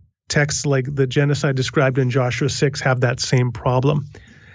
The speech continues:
Uh, let me d-, just say a couple things then ab-, about that, about, well, what would I put in its place? First thing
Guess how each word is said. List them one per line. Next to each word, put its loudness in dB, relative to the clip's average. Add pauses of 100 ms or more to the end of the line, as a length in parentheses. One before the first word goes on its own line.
(460)
Uh, 4
let 4
me 6
d-, -2
just 0
say 4
a 2
couple -2
things 2
then -2 (100)
ab-, -6
about 2
that, -2
about, -4
well, 2
what 0
would 2
I 2
put -4
in -6
its -10
place? -10 (360)
First 0
thing 0